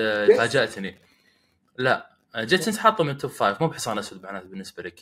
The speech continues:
Speaker 1: إي، إي، إي.
Speaker 2: أنا بسألك عن الباتريوتس. سنة بعد سنة بيلتشيك يكون هو التوب ثري ديفنس في الدوري نهاية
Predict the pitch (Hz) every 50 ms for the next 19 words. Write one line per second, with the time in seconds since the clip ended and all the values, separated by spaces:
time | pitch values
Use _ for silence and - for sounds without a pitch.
0 | _ _ - 196 233 226 202 202 202 180 147 151 147 - _ _ _ - 117 127
1 | 139 139 139 165 165 165 160 143 - 139 147 143 139 139 180 190 185 190 - 110
2 | 98 90 90 - - - - - 143 165 175 165 160 143 143 139 - 170 160 151
3 | 135 151 151 156 147 - - 170 185 175 - - - - - - 160 160 147 139
4 | 151 160 151 143 151 - 160 147 151 - 151 156 151 139 156 143 - 139 135 -
5 | - 120 139 143 139 127 123 131 131